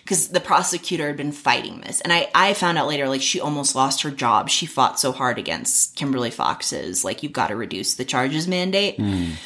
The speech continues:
Speaker 1: So she arranged, the prosecutor arranged to fly me in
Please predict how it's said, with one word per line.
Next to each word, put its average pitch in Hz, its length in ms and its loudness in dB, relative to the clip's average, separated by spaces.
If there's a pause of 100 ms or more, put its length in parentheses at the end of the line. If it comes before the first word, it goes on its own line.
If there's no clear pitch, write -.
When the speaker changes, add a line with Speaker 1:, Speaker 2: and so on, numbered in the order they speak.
(120)
Speaker 1:
So - 140 2
she 254 220 6
arranged, 190 540 2
the 170 60 -2
prosecutor 233 540 2
arranged 160 520 0
to 156 80 -8
fly 160 400 0
me 214 140 0
in 139 520 -4